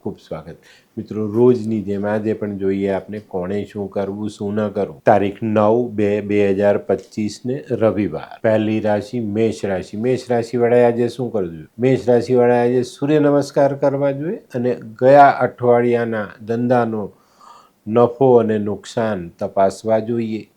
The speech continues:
શું નથી કરવાનું? મિત્રો, આજે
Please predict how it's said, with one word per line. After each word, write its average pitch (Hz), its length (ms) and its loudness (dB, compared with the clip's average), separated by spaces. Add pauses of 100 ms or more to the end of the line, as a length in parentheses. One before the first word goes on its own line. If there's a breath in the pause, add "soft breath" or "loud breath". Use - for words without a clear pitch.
શું - 480 -6
નથી 165 540 0
કરવાનું? 120 520 0
મિત્રો, 123 220 -2
આજે 120 540 0